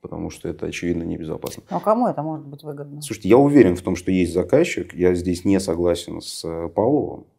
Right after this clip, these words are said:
Speaker 1: что это какой-то коллективный разум, за этим, за всем стоит. Я убеждён, что за этим стоит конкретный человек, может быть, два. Потому что, ам, если смотреть материалы дела,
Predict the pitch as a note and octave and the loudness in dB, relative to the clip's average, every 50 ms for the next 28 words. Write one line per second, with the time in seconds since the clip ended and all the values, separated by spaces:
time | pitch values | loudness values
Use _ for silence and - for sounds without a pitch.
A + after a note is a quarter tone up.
0 | _ _ _ _ _ _ _ _ _ _ _ - F2 D#2+ - F2 E2+ - F2+ - | _ _ _ _ _ _ _ _ _ _ _ -12 -12 -10 -8 -8 -6 -6 -6 -6
1 | - G2 F2+ F2 E2+ - - E2 D#2+ E2 E2+ F2+ G2 A#2 - A2 - - - - | -4 -2 -2 -2 -2 -4 -6 -6 -6 -4 -4 -2 -2 -2 -2 -4 -8 -10 -14 -20
2 | _ _ _ _ _ _ _ _ _ _ _ _ E2 E2 E2 E2 E2 E2 E2 D#2+ | _ _ _ _ _ _ _ _ _ _ _ _ -16 -12 -10 -10 -10 -10 -10 -12
3 | F2 - - E2+ D#2+ - - E2+ E2 E2 E2 D#2+ - - E2+ E2+ E2+ F2 F2 E2+ | -12 -12 -12 -14 -16 -16 -14 -12 -10 -10 -10 -12 -14 -12 -10 -8 -8 -8 -8 -8
4 | E2+ F2 E2+ E2+ F2+ F2+ F2 F2 - - E2 E2+ E2+ E2 E2+ D#2 - - E2 E2+ | -8 -8 -8 -8 -8 -10 -10 -10 -12 -10 -8 -6 -6 -6 -8 -12 -10 -6 -4 -4
5 | E2+ E2+ - F2 F2 E2+ - F2+ E2 - - D#2 - - - E2+ F2 F2 G2+ B2 | -4 -4 -6 -6 -6 -2 -2 -2 -2 -2 -6 -12 -14 -12 -10 -6 -4 -4 -4 -4
6 | - - _ - E2 E2+ E2+ E2+ F2 E2+ E2+ - - - D#2+ D#2 C#2 - _ _ | -6 -8 _ -14 -12 -12 -12 -10 -8 -8 -8 -8 -8 -12 -20 -20 -20 -20 _ _
7 | _ _ _ _ _ _ _ _ _ _ _ _ _ _ _ _ _ - E2+ - | _ _ _ _ _ _ _ _ _ _ _ _ _ _ _ _ _ -14 -10 -8
8 | F#2 F2 F2 F2 E2+ - - - F2+ F2+ F2 E2+ F2 - _ _ _ _ _ _ | -6 -6 -6 -6 -8 -10 -8 -6 -4 -2 -2 -2 -4 -6 _ _ _ _ _ _
9 | _ _ _ _ _ _ _ F2 E2 E2+ E2 E2 E2 E2 E2+ F2+ - - - - | _ _ _ _ _ _ _ -6 -4 -2 -2 -4 -4 -6 -6 -8 -8 -10 -10 -10
10 | - - - - - - - - - - - - _ - _ _ _ _ _ - | -12 -12 -14 -14 -16 -18 -18 -20 -20 -20 -20 -20 _ -20 _ _ _ _ _ -12
11 | F2+ F2 F#2+ A2+ A2+ - A#2 - - F#2 F#2+ F#2 F#2+ F#2+ F#2 E2+ F2+ F2+ F2 - | -4 4 6 6 6 6 2 -2 0 -2 -2 0 2 2 2 0 0 -2 -2 -2
12 | F2+ F#2 F#2 F2+ F2+ F2+ F2+ G#2 B2+ D#3 D#3+ B2 - - - | 0 2 2 2 2 2 0 2 2 2 2 2 0 -4 -8